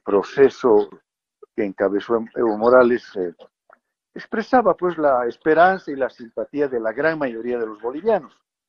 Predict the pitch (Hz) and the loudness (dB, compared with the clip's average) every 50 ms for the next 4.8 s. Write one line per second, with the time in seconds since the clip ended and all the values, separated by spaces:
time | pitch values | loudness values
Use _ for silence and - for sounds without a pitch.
0 | _ _ _ _ _ _ - - 175 190 196 190 202 202 196 190 190 202 202 196 | _ _ _ _ _ _ -14 -14 -12 -12 -8 0 2 2 2 2 0 -2 2 2
1 | 190 175 170 170 170 170 175 170 175 180 190 180 151 - _ 127 123 - _ 131 | 2 2 2 -2 0 0 2 4 4 4 4 2 0 -2 _ -18 -20 -12 _ -14
2 | - _ 165 156 139 120 - 92 87 87 90 85 - 107 95 - 107 107 120 131 | -12 _ -6 -6 -6 -6 -8 -12 -12 -12 -12 -6 -6 -6 -6 -6 -8 -4 -4 -4
3 | 117 - _ 95 - - 90 87 90 98 95 _ - 92 - - _ 98 95 101 | -4 -4 _ -20 -20 -10 -10 -10 -10 -10 -14 _ -14 -14 -14 -14 _ -14 -8 -8
4 | 101 - - _ - 107 104 - - 131 135 120 98 - - | -8 -8 -10 _ -2 -2 -2 0 2 4 4 4 2 -4 -16